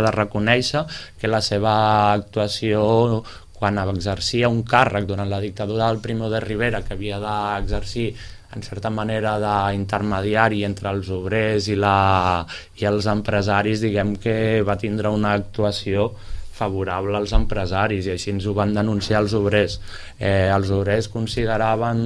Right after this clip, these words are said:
molta casualitat de que aquell empresari hagués fitxat varios fills del Duran per treballar a la fàbrica i en aquest sentit ho denunciaren i el Consell Nacional de,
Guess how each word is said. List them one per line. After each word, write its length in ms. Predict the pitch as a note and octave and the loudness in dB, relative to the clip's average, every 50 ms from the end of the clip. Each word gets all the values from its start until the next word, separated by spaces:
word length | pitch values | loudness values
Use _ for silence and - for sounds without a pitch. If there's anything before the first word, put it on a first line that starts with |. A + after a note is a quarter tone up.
| A2+ A2 | 0 -2
molta 320 | G#2+ A2 A2 G2+ - A2+ G#2 - | 0 -2 -2 -2 -2 -2 -2 0
casualitat 640 | - A2 G#2 G#2+ G2+ G#2 G#2 G#2 G2+ - G#2 G#2+ G2+ | -2 -2 -2 -2 -4 -4 -4 -6 -4 -4 -6 -4 -4
de 120 | G#2 A2 G#2 | -6 -6 -6
que 80 | G#2 G2+ | -6 -8
aquell 220 | G2 A2 G#2 G#2+ G#2+ G#2 | -8 -8 -6 -6 -4 -4
empresari 560 | G2+ - - - G#2 F#2+ G#2+ G2+ G2 G#2 G#2 | -4 -6 -4 -6 -4 0 0 0 2 2 0
hagués 300 | G2+ G2+ G#2 G2+ G2 - - | 0 0 0 -2 -2 -4 -4
fitxat 480 | - G#2 F#2 - - G2 G2 G2 F#2+ G2 | -6 -6 -6 -2 -2 0 0 0 -2 -2
varios 340 | G2+ F#2+ G2 G2+ G2+ F#2+ F#2+ - - | -2 -2 0 0 -2 -4 -4 -6 -6
fills 220 | G2+ F#2+ F#2 F2+ F#2+ | -4 -4 -4 -4 -4
del 540 | F#2+ F#2+ F#2 F2+ F2+ F2+ F2+ F#2+ F#2+ F#2+ G2 | -4 -2 -2 -4 -4 -4 -4 -4 -4 -2 -2
Duran 380 | G2 G2+ F#2+ G2 G2 G2+ G2+ G2+ | 0 0 0 0 0 0 0 0
per 140 | A2+ G#2+ - | 0 0 0
treballar 460 | - G2+ G#2 G2 G2+ G2 G2+ G2+ G2 | -2 -2 0 0 0 0 0 2 2
a 400 | G2 F#2+ G2 G2 G2 G2 G2 G2 G2+ | 2 4 4 4 4 4 4 2 2
la 140 | G2 F#2+ G2 | 0 0 -2
fàbrica 480 | - G2 F#2+ F#2+ F#2+ A#2+ - - A#2+ | -2 -4 -4 -4 -2 -4 -2 -2 0
i 80 | G#2+ G2+ | -2 0
en 140 | G2 G2+ G2 | -2 -4 -6
aquest 240 | F#2+ A2 G2+ G2 - | -6 -8 -10 -10 -10
sentit 320 | - G2+ F#2+ F#2+ G#2 G2+ A2 | -10 -10 -10 -10 -10 -8 -6
ho 60 | G#2+ | -4
denunciaren 720 | G#2+ G#2+ A2 G#2 G#2 F#2+ - A2 A2+ A2 A2+ B2+ C#3 C#3+ C#3 - - - - - - | -4 -4 -4 -4 -6 -6 -6 -4 -4 -2 -2 -2 -2 -4 -6 -14 -18 -18 -18 -10 -6
i 80 | G#2+ | -2
el 160 | G#2+ A2+ A2 A2+ | -2 -2 -2 -2
Consell 680 | A#2 G#2+ G#2 - - G#2 G#2 G2 G2 G2 G2 G#2 G#2 G2+ | -4 -6 -6 -6 -4 -2 -2 -2 -2 0 0 0 0 0
Nacional 720 | G2+ G2+ G#2 G#2 G2+ - - G#2 G2+ G2+ G2 G2+ G2 F#2+ | 2 2 2 2 2 4 4 4 4 2 2 2 0 0
de, 140 | G2 G2 F#2+ | 0 0 0